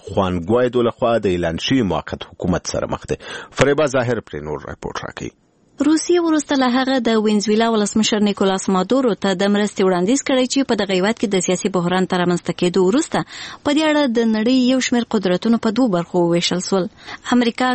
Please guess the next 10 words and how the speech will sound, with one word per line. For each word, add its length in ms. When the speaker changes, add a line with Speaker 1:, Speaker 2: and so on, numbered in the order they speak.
Speaker 2:
کاناډا، 560
د 120
لاتینې 320
امریکا 300
ځینې 300
هیوادونه 380
او 80
یو 220
شمېر 180
اروپایي 300